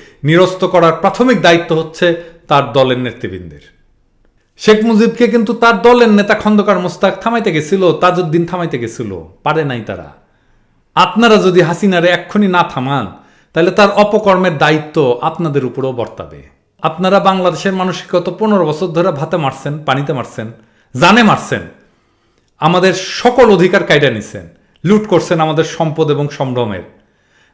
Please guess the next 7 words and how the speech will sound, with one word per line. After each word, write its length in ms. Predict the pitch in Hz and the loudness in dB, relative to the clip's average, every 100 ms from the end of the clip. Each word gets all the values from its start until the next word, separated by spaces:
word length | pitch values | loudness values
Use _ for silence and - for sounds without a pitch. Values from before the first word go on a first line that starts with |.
| - | -2
দেশের 240 | 151 156 | -2 0
স্বাধীনতা 520 | 175 - 170 196 196 196 | -4 -2 2 2 2 0
এবং 180 | 190 | 0
সার্বভৌমত্ব 680 | - 185 170 165 160 170 170 | -2 -2 2 2 2 -2 -2
বিক্রি 300 | 175 208 170 | -4 -4 -6
কইরা 220 | 139 117 101 | -6 -6 -6
দিছেন 300 | 95 - | -10 -16